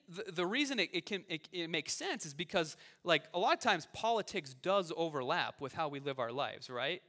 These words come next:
So I don't want to say that, like, how we vote and, and how our government is structured and how,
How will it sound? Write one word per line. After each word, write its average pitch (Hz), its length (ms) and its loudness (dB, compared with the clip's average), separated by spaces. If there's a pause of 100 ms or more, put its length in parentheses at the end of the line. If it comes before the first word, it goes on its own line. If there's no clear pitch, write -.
(160)
So 185 260 2 (400)
I 180 140 4
don't 262 220 -2
want 220 220 0
to 185 120 -6
say 165 560 0 (360)
that, 156 260 6 (200)
like, 143 220 4 (320)
how 190 240 2
we 190 140 -2
vote 175 400 0
and, 147 120 -8
and 147 140 -4
how 175 260 0
our 165 120 4
government 165 420 0
is 156 80 -8
structured - 480 -4
and 143 100 -8
how, 175 320 2